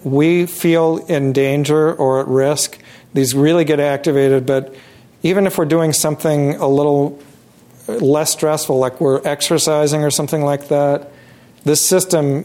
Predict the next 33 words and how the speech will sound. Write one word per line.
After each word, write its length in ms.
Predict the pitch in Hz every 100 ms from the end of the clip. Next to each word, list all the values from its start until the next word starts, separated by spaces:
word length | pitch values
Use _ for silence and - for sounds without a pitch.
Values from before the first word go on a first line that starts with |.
| -
gets 280 | 147 147 -
turned 400 | - 151 139 135
on, 400 | 135 131 123 123
and 360 | 131 135 160
it 100 | 143
has 480 | 139 147 143 143 - - -
a 40 |
whole 500 | 123 - 143 151 160
lot 200 | 156 151
of 80 | 147
effects 520 | 135 - 139 131 - -
on 120 | 131
your 100 | 127
body, 320 | 123 131 131
and 100 | 139
it 80 | 123
does 240 | 131 131 -
these 220 | 135 113
very, 840 | - 156 113 113 131 139 139 139
very 360 | 143 127 131 127
quickly, 360 | - 123 131
within 320 | 110 123 127 120
seconds. 640 | - 131 - 113 120 - - - - - - -
So 380 | - 151 135 147
an 180 | 170 143
example 480 | 127 156 156 156 147
is 100 | 147
that 140 | 151
it 100 | 143
accelerates 840 | 139 - 147 147 143 139 135 - 143
your 140 | 135
heart 340 | 113 139 143
rate. 460 | - 117 110 -